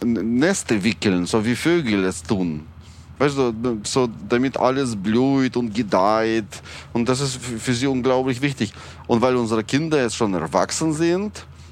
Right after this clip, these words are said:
und wenig, äh, mütterliche Unterstützung brauchen, also brauchen schon, aber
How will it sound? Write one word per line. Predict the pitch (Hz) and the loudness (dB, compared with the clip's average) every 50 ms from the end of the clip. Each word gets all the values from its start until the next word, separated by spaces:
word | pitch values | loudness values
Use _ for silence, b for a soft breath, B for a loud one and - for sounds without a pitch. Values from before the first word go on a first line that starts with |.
| B B - | B B -2
und | - 117 113 110 92 87 95 | 2 2 2 2 0 -4 0
wenig, | 104 123 123 123 123 127 123 113 - - - - | 2 2 4 4 2 2 0 0 -2 -6 -4 0
äh, | 104 113 110 107 104 | 2 2 4 4 2
mütterliche | 104 113 120 123 107 - 110 98 107 110 107 101 - 113 107 | 2 2 0 0 0 -2 0 0 2 0 0 0 0 0 2
Unterstützung | 101 101 92 104 95 - - 117 104 - 107 98 90 | 2 2 -2 -2 -4 -2 -2 -4 -2 -2 -4 -2 2
brauchen, | 92 92 95 117 117 - - - - | 2 2 2 2 0 -2 -6 -4 -4
also | 95 98 101 | -4 -2 0
brauchen | 87 98 95 95 104 95 - | 2 2 2 2 -2 -2 2
schon, | 170 196 180 127 | 2 2 2 2
aber | 104 98 101 95 | 0 0 0 -4